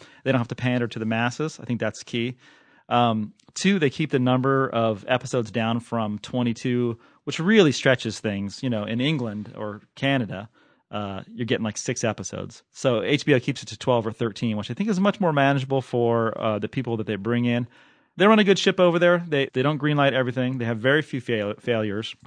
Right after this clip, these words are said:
But I think what they're, what they're able to do at H B O and, and also Showtime and now a little bit F X and sometimes B B C America, but particularly on H B O and Showtime, is to cater to an adult audience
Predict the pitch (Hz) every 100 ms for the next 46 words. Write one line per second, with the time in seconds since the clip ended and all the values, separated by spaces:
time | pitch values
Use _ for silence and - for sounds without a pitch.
0 | _ 147 127 123 120 160 - 127 139 139
1 | 135 107 - 151 131 135 175 165 139 123
2 | 123 117 - - _ _ _ 127 123 123
3 | - 120 113 107 110 180 196 170 180 175
4 | - _ - 156 160 - 143 139 131 135
5 | 127 120 117 123 123 120 120 117 127 117
6 | 113 113 - 113 110 110 120 120 110 110
7 | 110 104 113 107 104 98 101 _ 135 131
8 | - 135 214 160 127 113 107 113 110 -
9 | 113 104 101 107 101 104 104 113 - 110
10 | 104 - 151 151 151 - 127 120 120 -
11 | 107 98 - 156 - 123 110 110 110 110
12 | - -